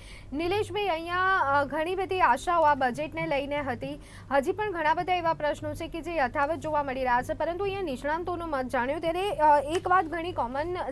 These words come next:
સામે આવી છે કે આખરે અહીંયા જાહેરાતો તો ઘણી બધી થતી હોય છે, આપણે અમલીકરણમાં પાછળ પડતા હોઈએ છીએ, ત્યારે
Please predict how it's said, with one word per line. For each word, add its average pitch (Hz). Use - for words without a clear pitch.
સામે 277
આવી 247
છે 247
કે 359
આખરે 349
અહીંયા 370
જાહેરાતો 339
તો 415
ઘણી 339
બધી 311
થતી 240
હોય 214
છે, 262
આપણે 262
અમલીકરણમાં 339
પાછળ 277
પડતા 254
હોઈએ 254
છીએ, 285
ત્યારે 330